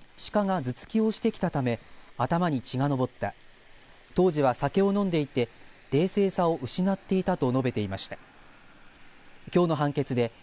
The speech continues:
奈良地方裁判所の石川理沙裁判官は、「動物の生命を軽視した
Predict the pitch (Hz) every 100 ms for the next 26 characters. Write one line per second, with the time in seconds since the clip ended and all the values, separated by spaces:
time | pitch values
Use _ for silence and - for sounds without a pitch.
0 | - - 180 180 - 165 170 175 165 160
1 | 160 151 127 110 - - 127 - - 220
2 | 208 202 - 143 - 135 135 127 107 101
3 | 92 - - - - - - - - -
4 | - - - - 143 208 240 240 240 247
5 | 240 226 196 175 196 196 180 147 - 120